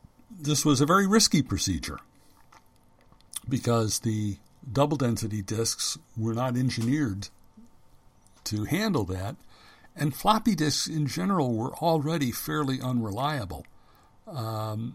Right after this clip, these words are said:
and when you can get brand new high density disks, in, in those days, you know, I could pick 'em up for fifty cents a piece, American. Uh,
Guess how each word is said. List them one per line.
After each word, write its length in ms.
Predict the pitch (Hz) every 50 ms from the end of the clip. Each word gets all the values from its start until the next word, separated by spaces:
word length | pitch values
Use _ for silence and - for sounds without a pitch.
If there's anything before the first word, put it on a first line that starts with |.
| - - - _ - - -
and 400 | 143 131 127 127 123 120 131 - -
when 260 | - 190 151 139 135 139
you 100 | 147 143
can 220 | - 160 147 127
get 280 | 123 156 160 - - 117
brand 280 | 127 139 135 131 127
new 140 | 123 120 113
high 220 | 98 113 131 120
density 500 | 117 113 127 127 113 - 110 101 101 104
disks, 580 | 101 123 143 156 143 123 - - - - - -
in, 360 | 180 185 120 104 104 101 92 87
in 100 | 95 90
those 280 | 87 101 139 180 170 -
days, 320 | - 98 90 92 92 - - -
you 140 | 110 104 92
know, 100 | 80 87
I 100 | 107 123
could 200 | - - 95 -
pick 160 | - 120 -
'em 100 | 95 95
up 100 | 98 -
for 160 | - - 104
fifty 320 | - - 107 - - 107 98
cents 300 | - - 107 95 - -
a 40 |
piece, 520 | - - - 156 147 110 104 98 - - - - - - - - _ - -
American. 580 | 104 101 107 127 139 131 101 - 87 87 107 - - - - - - - - - - - - - 117
Uh, 460 | 98 95 95 95 95 95 95 98